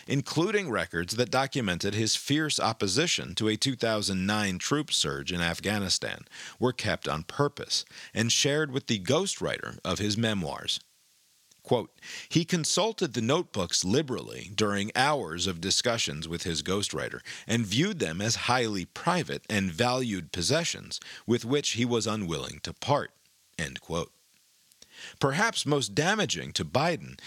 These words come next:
is the special counsel's assessment of his memory, which Hur described as quite faulty and inconsistent on a number of questions, including being unable to recall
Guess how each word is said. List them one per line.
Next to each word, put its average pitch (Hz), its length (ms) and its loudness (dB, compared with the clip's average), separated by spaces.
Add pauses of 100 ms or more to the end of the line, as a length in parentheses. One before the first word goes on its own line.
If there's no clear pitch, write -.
(160)
is 139 180 2
the 139 100 2
special - 400 2
counsel's 151 500 2
assessment 98 640 0
of 110 140 0
his 104 180 0
memory, 123 640 -2 (380)
which 131 220 2
Hur 190 240 4
described 95 580 0
as 117 100 2
quite 110 380 0
faulty - 580 -2 (220)
and 113 160 2
inconsistent 113 1040 0
on 110 120 2
a 123 100 2
number 120 360 0
of 80 140 -8
questions, 101 580 -2 (260)
including 156 720 2
being 131 280 0
unable 143 400 2
to 117 140 -2
recall 110 720 0